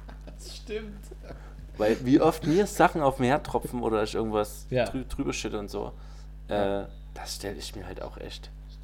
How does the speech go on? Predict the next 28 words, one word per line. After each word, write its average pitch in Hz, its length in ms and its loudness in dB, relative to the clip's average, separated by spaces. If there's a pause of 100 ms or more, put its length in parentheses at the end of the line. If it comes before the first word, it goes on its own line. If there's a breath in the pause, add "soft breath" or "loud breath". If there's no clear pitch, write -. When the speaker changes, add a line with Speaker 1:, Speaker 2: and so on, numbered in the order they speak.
(540)
Speaker 2:
Aber 101 160 -2
man 110 120 2
kann's 143 240 2
relativ 139 280 2
leicht 120 220 4
aufmachen 123 420 0
und, 107 160 -4
und 104 200 -6
reinigen 131 320 -2
und 120 120 -8
so, - 120 -4
aber - 160 -6
da - 80 -4
kannst - 360 -10
du 101 60 0
halt 87 120 0
auch - 100 -2
einfach 95 220 -4
mal 95 160 0
einen 90 220 -4
Liter 92 280 0
Wasser 110 260 0
reinschütten. 90 460 -8 (280 loud breath)
<laughs> - 200 -14
Interessiert - 680 2
Speaker 1:
Ja. - 60 2
Speaker 2:
auch - 80 -6
niemand. 87 420 0